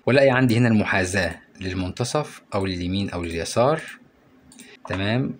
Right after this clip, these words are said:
وبعدين من هنا لو ضغطت عليه كده هلاقيه بيطلع لي الكتابة لفوق وينزلها لتحت. بلاقي عندي هنا برضو بيزود لي المسافة ما بين الصفوف بالشكل ده. بلاقي هنا بيزود لي العرض بتاع الكتابة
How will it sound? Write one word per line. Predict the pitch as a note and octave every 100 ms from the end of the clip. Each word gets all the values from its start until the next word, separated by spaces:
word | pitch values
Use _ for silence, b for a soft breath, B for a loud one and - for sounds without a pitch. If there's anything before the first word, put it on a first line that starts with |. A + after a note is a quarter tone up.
| -
وبعدين | C3+ B2+ C#3
من | C3 A2
هنا | B2 C3 B2+ -
لو | G2+
ضغطت | G2+ A2 B2+ -
عليه | G2+ A2+
كده | A#2
هلاقيه | G2+ G2 G2+
بيطلع | G#2 - F#2 G#2
لي | G#2
الكتابة | F#2+ - G#2 F#2+
لفوق | F#2 - E2+
وينزلها | F2+ F2+ E2+ F#2+ F#2
لتحت. | - B2+ D#3 - B B -
بلاقي | A#2 B2
عندي | A#2+ A#2+ A2+
هنا | G2+ A2+
برضو | G2 A2 G2+ F#2+
بيزود | F#2 F2 F#2 A2 G#2+
لي | F2+
المسافة | F#2+ F#2 - G#2+ -
ما | F2
بين | F#2 G2 E2+ E2+ - -
الصفوف | G2+ E2 D#2+ - - - A2+ C#3 - - - - - _
بالشكل | - - E2+ E2 E2
ده. | G#2+ D3+ -
بلاقي | G2 A#2 C#3+ G#2+
هنا | A2+ A#2
بيزود | F#2+ F2+ F#2+ A2
لي | G#2
العرض | F#2 F#2+ A2+ F#2
بتاع | F2+ -
الكتابة | F2 - - G#2+ B2 D3